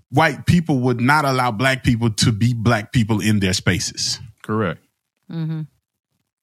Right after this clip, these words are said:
Speaker 1: They pulled them off the altar during prayer.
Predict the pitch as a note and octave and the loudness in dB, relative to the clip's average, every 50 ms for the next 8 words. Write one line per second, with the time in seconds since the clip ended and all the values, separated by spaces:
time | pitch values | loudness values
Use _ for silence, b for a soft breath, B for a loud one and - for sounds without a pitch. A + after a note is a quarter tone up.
0 | _ _ _ _ _ - D3 C3 A2 - - - - G3 G#3 G#3+ G#3 F#3+ D#3+ D#3+ | _ _ _ _ _ 0 0 0 0 0 0 2 2 4 4 4 2 2 2 2
1 | D#3 D3 - - C#3 C#3 C#3 - B2+ - - B2+ B2 A#2+ - - A2 G2+ A2 A2+ | 2 2 2 2 0 0 0 -2 -4 0 2 2 2 2 2 2 2 4 4 4
2 | A2 G#2 G2 F#2 - - - C3 G2+ E2+ - - - | 4 4 2 2 0 2 2 2 0 0 -4 -10 -14